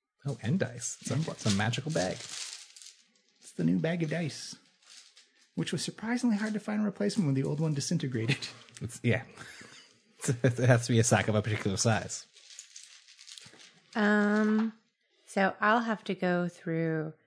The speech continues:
Speaker 3: hmm. So where do the stairs go up to? Like, I guess this goes up, right?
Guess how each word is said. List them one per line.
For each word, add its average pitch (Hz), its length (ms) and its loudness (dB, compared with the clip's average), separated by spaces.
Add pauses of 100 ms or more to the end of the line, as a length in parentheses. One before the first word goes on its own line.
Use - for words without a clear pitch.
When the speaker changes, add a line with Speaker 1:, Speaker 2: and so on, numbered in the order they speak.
(520)
Speaker 3:
hmm. 175 420 0 (1400)
So 214 160 -4
where 220 160 4
do 302 100 2
the 370 140 2
stairs 185 580 2
go 165 240 0
up - 280 -2
to? - 360 -10
Like, - 220 -8 (420)
I 185 160 2
guess 196 140 2
this 190 240 -2
goes 175 260 -2
up, - 160 -6 (100)
right? 190 360 -2